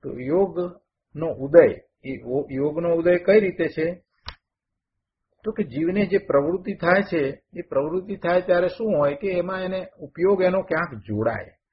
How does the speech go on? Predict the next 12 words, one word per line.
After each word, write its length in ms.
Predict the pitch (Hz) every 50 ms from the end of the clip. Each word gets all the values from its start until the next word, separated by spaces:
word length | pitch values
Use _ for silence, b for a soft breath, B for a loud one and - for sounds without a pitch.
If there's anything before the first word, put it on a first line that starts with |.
| _ _ _ _ _ -
સાદા 280 | 107 104 117 139 151
શબ્દોમાં 460 | 147 - 139 127 131 147 156 156 147 -
પહેલા 180 | 139 135 151
સમજીએ 440 | 143 143 147 147 165 185 190 214 196
ને 80 | 156 143
તો 100 | 147 151
બહુ 180 | 143 147 147
વાત 260 | 139 135 135 135 -
બેસી 320 | 120 117 123 120 - - 110
જાય. 200 | 101 92 92 - _ _ _ _ _ _ _ _ _ _ _ _ _ _ _ _ _ _ _ _ _ _ _ _ _ _ _ _ _ _ _ _ _ _ _ _ _ _ _ _ _ _ _
પ્રવૃત્તિ 520 | 127 131 139 151 175 196 196 - - 180
થાય 600 | - - 160 165 175 180 170 170 175 185 180 -